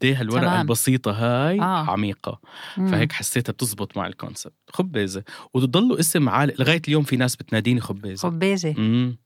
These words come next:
Speaker 2: حلو. آه، وحبر؟
Speaker 1: حبر، آه، كانت، هلأ خبيزة طبعا فتحت لي كتير أبواب.
Speaker 2: آه.
Speaker 1: بدأت، آه، آه، آم، أشتغل كمان كمدرب عن طريق خبيزة، يعني، هاي
Speaker 2: نعم.
Speaker 1: كتير مهمة.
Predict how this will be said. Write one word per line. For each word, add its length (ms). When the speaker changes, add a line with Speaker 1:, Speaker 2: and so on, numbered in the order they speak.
Speaker 2:
حلو. 420
آه، 220
وحبر؟ 760
Speaker 1:
حبر، 460
آه، 400
كانت، 420
هلأ 180
خبيزة 420
طبعا 240
فتحت 380
لي 60
كتير 220
أبواب. 260
Speaker 2:
آه. 360
Speaker 1:
بدأت، 560
آه، 460
آه، 960
آم، 340
أشتغل 580
كمان 300
كمدرب 640
عن 140
طريق 220
خبيزة، 480
يعني، 220
هاي 60
Speaker 2:
نعم. 100
Speaker 1:
كتير 240
مهمة. 420